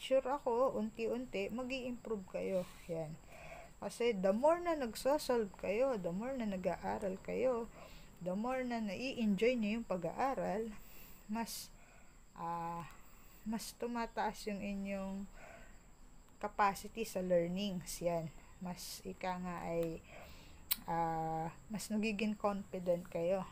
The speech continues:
sa, sa sarili nyo. So, masarap kasi sa pakiramdam na ikaw yung nag-solve, tapos tumama yung sagot mo, ano? Yan. Kaya nga ay the best na yon sa atin.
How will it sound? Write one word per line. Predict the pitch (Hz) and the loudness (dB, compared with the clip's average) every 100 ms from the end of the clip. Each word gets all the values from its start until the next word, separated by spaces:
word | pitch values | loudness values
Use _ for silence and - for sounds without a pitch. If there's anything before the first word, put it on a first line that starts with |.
| - - | -10 -14
sa, | - 170 165 160 160 160 - - - - | -6 -2 -2 -2 -2 -6 -12 -14 -16 -14
sa | - | -12
sarili | 170 175 170 165 156 156 | -2 0 0 -2 -2 -4
nyo. | 170 165 160 - - - - - | -2 -4 -6 -12 -14 -16 -14 -4
So, | 175 175 | -2 0
masarap | 214 294 294 285 | 0 2 2 4
kasi | 269 269 | 4 4
sa | - 262 | 2 0
pakiramdam | 240 233 240 240 240 240 | -2 0 0 0 0 0
na | 226 214 208 208 202 - - - - | 0 2 2 0 0 -4 -8 -10 -6
ikaw | 214 247 226 | -2 2 4
yung | 233 247 | 4 2
nag-solve, | 285 269 - 208 226 190 - - - - - - | 0 0 2 4 4 2 -4 -6 -8 -8 -6 0
tapos | 202 202 - - | 2 2 0 0
tumama | - 214 214 208 214 202 | 2 4 6 6 6 4
yung | 202 | 2
sagot | - 175 170 - 208 | 2 4 4 2 -2
mo, | 220 | 0
ano? | 269 233 180 - - | 2 0 -2 -6 2
Yan. | 180 175 160 - - - - - - - - - - - | 4 4 2 -6 -12 -12 -14 -14 -14 -14 -14 -14 -8 -4
Kaya | 180 | -2
nga | 185 180 | 0 2
ay | 180 175 175 175 170 175 - - 170 | 2 4 0 -2 -2 -4 -8 -2 2
the | |
best | 175 170 170 - | 4 4 2 0
na | 175 | 4
yon | 175 196 180 | 6 6 4
sa | - 170 175 | 4 4 4
atin. | - - 175 | 2 4 4